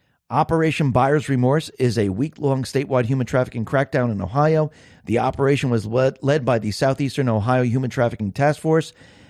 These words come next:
and they came across a huge human trafficking ring. And the success of this operation is measured not only by the members' arrests, but also by the resources offered to survivors of human trafficking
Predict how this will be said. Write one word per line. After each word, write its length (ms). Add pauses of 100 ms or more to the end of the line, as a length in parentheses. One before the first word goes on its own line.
(120)
and 280
they 200
came 240
across 540 (920)
a 120
huge 500
human 400
trafficking 720
ring. 340 (540)
And 300
the 100
success 460
of 100
this 140
operation 540
is 140
measured 360
not 160
only 160
by 140
the 80
members' 280
arrests, 360 (320)
but 140
also 380
by 240
the 120
resources 640
offered 420
to 120
survivors 800
of 180
human 260
trafficking 560